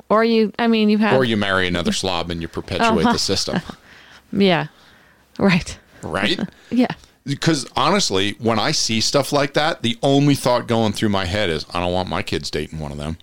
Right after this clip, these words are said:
Speaker 2: I don't want my kids
Speaker 1: Mm.
Speaker 2: marrying someone like that."
Speaker 1: Yeah, it'd be a s-, a point of frustration.
Speaker 2: Absolutely.
Speaker 1: Well, and you have, I have met those couples where one is, um, very messy, unorganized, and the other one isn't.
Speaker 2: Mm-hmm.
Speaker 1: And that's a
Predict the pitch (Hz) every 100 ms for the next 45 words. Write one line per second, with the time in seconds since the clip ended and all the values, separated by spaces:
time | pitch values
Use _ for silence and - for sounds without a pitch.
0 | - 98 85 87 80 - 82 220 107 78
1 | 76 73 - 76 73 73 - 73 92 -
2 | _ _ - 196 190 202 208 190 - 196
3 | 196 214 190 180 - 180 - 175 180 -
4 | 151 - - 135 131 - 85 131 339 78
5 | - 349 320 269 269 269 - 220 254 247
6 | 220 208 214 190 175 - - 202 180 170
7 | 165 175 175 175 160 160 175 185 190 190
8 | 190 - _ _ _ - 240 214 180 -
9 | 202 185 175 170 - 226 214 208 202 196
10 | 185 175 175 - 180 - 175 180 175 175
11 | 165 180 180 170 160 156 160 _ _ _
12 | _ - 208 151 - - 104 92 98 _
13 | 196 196 185 190